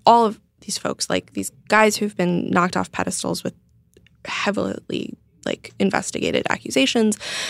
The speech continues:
and, like, people who are sitting around scared if it's gonna happen to them next. Like, everybody, these are conversations you have with, like, your best friend or your therapist or your spouse or, like,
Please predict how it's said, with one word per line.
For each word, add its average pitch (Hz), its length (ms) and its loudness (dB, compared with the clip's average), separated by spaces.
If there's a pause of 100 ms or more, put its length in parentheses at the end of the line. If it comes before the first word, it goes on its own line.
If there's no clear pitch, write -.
(180)
and, 180 320 6
like, - 260 4
people 196 240 0
who 196 60 2
are 175 80 2
sitting 170 240 2
around 180 220 0 (260)
scared 185 360 2
if - 80 -4
it's - 100 -6
gonna 180 140 -2
happen - 240 -4
to - 80 -6
them - 160 2
next. - 240 2
Like, - 120 -2 (200)
everybody, 220 560 4 (340)
these 269 160 6
are 392 60 6
conversations 240 640 4
you 202 60 4
have 190 260 2
with, 196 160 -4
like, - 260 -2
your - 100 2
best 196 260 4
friend - 380 2
or - 60 2
your 190 140 2
therapist - 720 0
or - 60 2
your 139 100 0
spouse - 580 0
or, - 80 2
like, 98 300 2